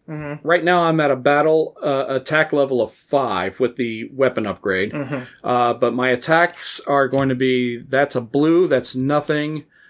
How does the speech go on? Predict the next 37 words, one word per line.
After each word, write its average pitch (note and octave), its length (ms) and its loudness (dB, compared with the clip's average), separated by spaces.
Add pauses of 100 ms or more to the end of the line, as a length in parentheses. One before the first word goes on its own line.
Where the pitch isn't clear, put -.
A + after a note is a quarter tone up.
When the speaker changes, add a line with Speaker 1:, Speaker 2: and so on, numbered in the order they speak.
(140)
Speaker 2:
That C3+ 200 0
is B2 100 0
a A2+ 80 -2
white, D3+ 720 0
so B2 220 -4
draw A#2+ 320 2
two D3 320 0
more. A#2+ 640 0
Speaker 1:
And C#3+ 100 -16
you're C#3 120 -4
coming D#3 200 0
after C#3+ 160 -2
R C#3 160 4
C, B2+ 640 -6
Speaker 2:
I'm C#3 160 4
Speaker 1:
right? C3+ 80 -4
Speaker 2:
coming D#3+ 220 4
after D3+ 180 -2
Flame C3+ 380 -2
War. D2+ 320 -8 (640)
Oh, D#3 140 2
I C#3+ 80 2
have F3 200 0
to D#3+ 100 -6
come E3 160 2
after C#3 240 0
R B2+ 80 4
C B2+ 200 -4
because C3 200 -4
she C#3 380 -4
is B2 100 -2
Speaker 1:
'Cause B2+ 180 -4
she's D#3 220 -8
tapped. - 420 -14
Speaker 2:
tapped. G2+ 460 0
Speaker 1:
Yeah. B2 60 0
Speaker 2:
Okay. C3 280 0